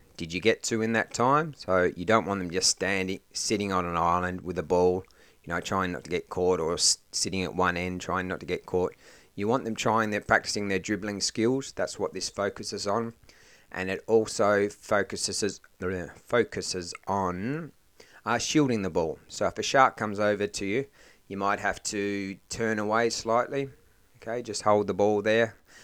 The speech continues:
keep it away. So get them, show them which side of the body to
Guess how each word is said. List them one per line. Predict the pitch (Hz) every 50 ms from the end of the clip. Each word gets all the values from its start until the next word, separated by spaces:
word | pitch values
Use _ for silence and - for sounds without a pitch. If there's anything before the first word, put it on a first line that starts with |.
| - - _ _
keep | - - 107 -
it | 101 101
away. | 95 101 98 101 107 104
So | - - 110 101 98 98 101 101
get | 87 - - 104 -
them, | - 101 107 104 92 - _ _ - - _ _ _ _ _ _ _ _ _ _ _ _ _ - - - -
show | - - - 110 110 107
them | 107 104 104
which | 113 - -
side | - 107 98 95
of | 92
the | 92
body | 82 - 95 98 101 95
to | - - 95 92 92 92 92